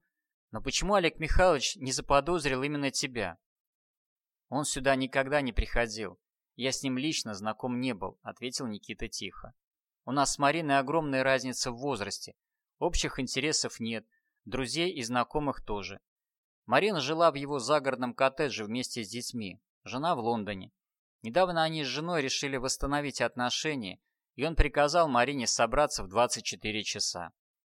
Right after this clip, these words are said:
Но она приехала назад к бабке. Мы здесь были впятером. Потом я в общагу съехал. Олег Михайлович Марине сказал, что если она посмеет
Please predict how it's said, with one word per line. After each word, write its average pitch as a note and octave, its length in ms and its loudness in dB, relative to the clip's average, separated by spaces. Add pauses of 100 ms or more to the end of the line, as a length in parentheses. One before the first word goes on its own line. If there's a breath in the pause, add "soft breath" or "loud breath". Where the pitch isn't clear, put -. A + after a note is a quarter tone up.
(300)
Но B2 140 -4
она E3+ 100 0
приехала D#3+ 480 4
назад D3 380 2
к - 100 -8
бабке. D3 480 2 (420)
Мы C3+ 120 -4
здесь D#3 200 0
были D3 220 -2
впятером. C3 720 0 (220)
Потом G3+ 260 -4
я D3 120 4
в B2 60 4
общагу A#2+ 500 4
съехал. G#2 560 -6 (560)
Олег C#3 260 -2
Михайлович D3+ 460 2
Марине D3 380 2
сказал, C3 440 2
что - 180 -2
если C3 220 -2
она B2+ 200 2
посмеет C#3 640 0